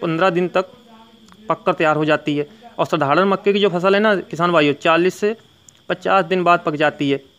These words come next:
लिहाजा इसके बाद फसल के सूखने का इंतज़ार न करें, कटाई कर लेनी चाहिए किसान भाइयों।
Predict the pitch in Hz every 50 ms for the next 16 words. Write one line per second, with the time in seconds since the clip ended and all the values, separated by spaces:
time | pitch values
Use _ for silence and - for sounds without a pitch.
0 | _ _ _ _ _ _ _ _ _ _ _ _ _ _ - 156 151 156 156 156
1 | 160 196 202 - 185 - - - 202 208 175 170 175 185 196 - - 160 151 -
2 | 190 185 202 185 - - 156 147 - 170 185 185 196 190 170 - 147 139 165 175
3 | 165 151 160 156 - 156 151 147 - 147 - 156 160 175 170 170 151 151 151 151
4 | 165 180 170 175 165 151 147 175 170 170 165 151 139 139 151